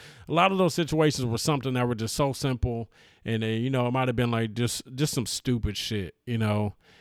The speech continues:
And, and you get older, and I'm telling you, that stuff starts meaning less and less. If you guys are younger than I am, I'm thirty-three right now. And, uh, even if you guys are older and you just haven't even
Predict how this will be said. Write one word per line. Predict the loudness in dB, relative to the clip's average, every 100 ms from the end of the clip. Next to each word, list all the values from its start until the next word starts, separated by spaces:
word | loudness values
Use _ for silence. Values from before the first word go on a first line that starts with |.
| -20 _
And, | 0 2
and | 2 4
you | 6
get | 6 6
older, | 8 8 8 6
and | 2 2
I'm | 0
telling | 0 2 2
you, | 0
that | -2
stuff | -4 -2 -2
starts | -2 -4 -2 -4
meaning | -2 -2 -2 -6
less | -8 -4 -4 -4 -6
and | -4
less. | -2 -2 -4
If | -4
you | 0
guys | 4 2 2
are |
younger | 0 -2 -2 -4
than | -4
I | -2 0
am, | 0 0 -2
I'm | -4
thirty-three | -2 -2 -2 -4 -2 0
right | 0 0
now. | -2 0 0 0 -4 -8 -20 -20 -10
And, | -2 0 0 -2
uh, | -6 -8 -6
even | 0 4 4 2
if | 0
you | 0
guys | 4 4 2
are | 0
older | 4 6 6 4
and | 0
you | -2
just | 0 0
haven't | 0 0 0
even | 0 -2 -6